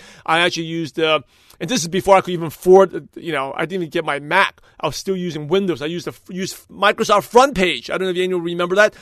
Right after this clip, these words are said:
That was, I created a website, but I targeted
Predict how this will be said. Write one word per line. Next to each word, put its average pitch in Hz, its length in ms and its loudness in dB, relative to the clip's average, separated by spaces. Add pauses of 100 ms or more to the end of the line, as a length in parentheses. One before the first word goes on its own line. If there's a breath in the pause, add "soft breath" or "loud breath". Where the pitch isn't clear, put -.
(220 soft breath)
That 190 160 6
was, 208 100 4
I 185 140 -4
created 254 320 2
a - 20 -4
website, 190 400 4 (240 soft breath)
but 185 100 2
I 185 40 2
targeted 240 720 4